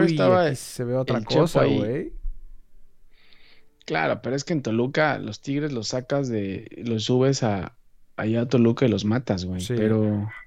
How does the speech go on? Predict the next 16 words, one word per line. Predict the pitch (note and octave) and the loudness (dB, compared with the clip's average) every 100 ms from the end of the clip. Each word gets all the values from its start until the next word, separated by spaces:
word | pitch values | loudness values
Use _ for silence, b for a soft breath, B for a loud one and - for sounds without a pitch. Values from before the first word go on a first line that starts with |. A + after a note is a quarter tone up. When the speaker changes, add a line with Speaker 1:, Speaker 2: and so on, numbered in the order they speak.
| - - | -20 -10
Speaker 1:
Pero | B2+ A#2 | -6 0
bueno. | B2+ C3+ A2+ F#2 - - - - - - - - | 2 2 0 -8 -14 -16 -18 -20 -18 -18 -12 2
Speaker 2:
No, | E3 F3+ | 4 6
yo | F3+ A3 A#3 - - | 6 4 4 -4 -2
creo | B3 C#4 C4+ | 2 2 0
que, | - A#3+ D3+ | 0 0 0
yo | B2+ G3 | -4 -4
creo | B3 | -4
que | G3 C#3+ | -4 -4
sí, | - D#3 C3 | -2 -2 -4
Tigres | - F3+ G3 | -2 2 2
lo | C3+ | 4
debería | A2 A2 B2 | 4 4 4
de | A#2 | 2
sacar, | G2+ - G#2 E2+ | -4 -8 -8 -10
¿eh? | D#2+ | -12